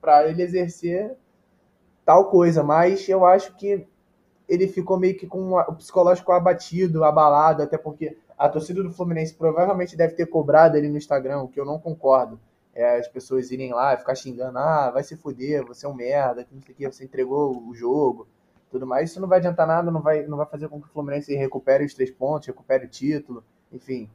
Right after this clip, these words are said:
É, eu sou totalmente contra isso. E eu acho que, pelos goleiros que temos no elenco, o Muriel, o João, o João, esqueci o nome dele, o João alguma coisa, João Lopes, não é?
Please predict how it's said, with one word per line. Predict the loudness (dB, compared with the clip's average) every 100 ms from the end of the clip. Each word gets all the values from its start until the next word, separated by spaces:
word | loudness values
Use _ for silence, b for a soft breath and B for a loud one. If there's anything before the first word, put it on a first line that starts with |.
| _ _ _ _ _ -6
É, | -2 -2 -2
eu | -2
sou | -4
totalmente | -6 -4 -4 -6
contra | -4 -4 -2 0
isso. | 0 -2 -6 -14 _ _ _ _ _ _ _ _ _ _
E | -8 -4 -2 -2 0 0 4 4
eu | 6 8
acho | 6 2
que, | -4 -4 -4 -10 _ 2
pelos | 4 4 0 0
goleiros | 4 4 4 0
que | -6
temos | -4 -2 0 -2
no |
elenco, | -2 -2 0 -2 -4 -12 -14 _ _ _ -14
o |
Muriel, | -6 -2 0 0 2 2 0 -2 -12
o | -6
João, | -2 0 0 -4 -8
o | -14
João, | -10 -4 -2 -2 -4 -6 -10 -14 _ _ _ _ _ _
esqueci | _ -8 -6
o | -4
nome | -4
dele, | -4 -4 -6
o |
João | -8 -6 -4
alguma | -4 -6 -8
coisa, | -8 -6
João | -2
Lopes, | 2 0 -2 -6
não |
é? | -6